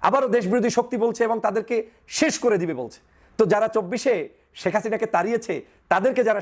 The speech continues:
শেষ করে দিবে, তাদেরকে কি বাংলাদেশের জনগণ প্রতিষ্ঠিত করে রাখবে, দুলামিয়ার মতো রাখবে? আপনাকে খাওয়ায় দোয়ায় পেলে পুষে সাপ বানাবে?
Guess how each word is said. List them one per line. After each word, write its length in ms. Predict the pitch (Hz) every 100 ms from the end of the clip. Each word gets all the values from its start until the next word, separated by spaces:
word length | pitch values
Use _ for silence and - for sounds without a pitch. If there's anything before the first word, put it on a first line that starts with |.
| -
শেষ 120 | 190
করে 120 | 220 208
দিবে, 120 | 208 190 -
তাদেরকে 360 | 170 240 214 214
কি 100 | 208 175 - _ 117
বাংলাদেশের 400 | 175 190 170 190 151
জনগণ 280 | 165 175 175
প্রতিষ্ঠিত 320 | 160 190 175 226
করে 120 | 240 226
রাখবে, 180 | 208 226 151
দুলামিয়ার 320 | 180 208 226 226
মতো 100 | 233
রাখবে? 220 | 220 220 247 - _ _ _ _ -
আপনাকে 260 | - 208 208
খাওয়ায় 240 | 185 220 233
দোয়ায় 180 | 240 233
পেলে 140 | 220 226
পুষে 200 | 233 - 214
সাপ 120 | 208 170
বানাবে? 300 | 247 269 285